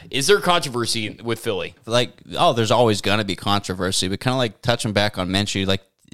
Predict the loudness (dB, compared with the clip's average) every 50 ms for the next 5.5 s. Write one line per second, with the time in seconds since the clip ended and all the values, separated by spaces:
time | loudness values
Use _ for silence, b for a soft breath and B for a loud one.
0 | -20 -20 _ _ -2 -2 -2 0 0 0 0 0 2 2 2 2 0 0 -2 -2
1 | -2 -2 -2 0 2 0 2 2 0 -2 -2 -4 -6 -6 -6 -6 -6 -12 -6 -4
2 | 0 0 2 2 0 0 -2 -2 -2 0 0 0 0 0 -2 -4 -4 -4 -8 -10
3 | -8 -6 -2 -2 0 0 0 -2 -4 b b b b b b b b b _ _
4 | -4 -2 0 0 0 0 2 2 0 0 0 -2 -4 -2 0 0 2 2 2 0
5 | -2 -2 -2 0 0 0 0 -4 -8 _